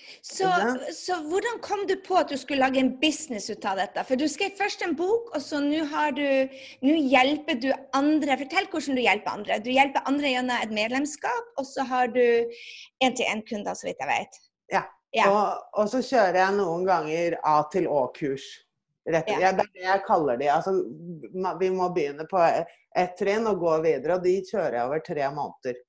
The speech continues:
Speaker 1: Ja.
Speaker 2: Så, men jeg har en, eh, en medlemsportal på, både på Facebook og inne i nettsiden min, fordi folk vil være anonyme.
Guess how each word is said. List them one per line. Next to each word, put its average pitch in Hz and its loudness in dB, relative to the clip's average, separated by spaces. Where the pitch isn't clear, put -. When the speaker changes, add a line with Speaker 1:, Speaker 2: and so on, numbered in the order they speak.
Speaker 1:
Ja. 196 -8
Speaker 2:
Så, 190 6
men 190 0
jeg 208 2
har 175 4
en, 202 0
eh, 220 -2
en 220 -4
medlemsportal 180 0
på, 185 -2
både 214 2
på 202 -4
Facebook 233 0
og - 0
inne 156 -4
i 196 -2
nettsiden 165 -6
min, 196 -2
fordi 185 -4
folk 160 -6
vil 180 -4
være 165 0
anonyme. 175 -4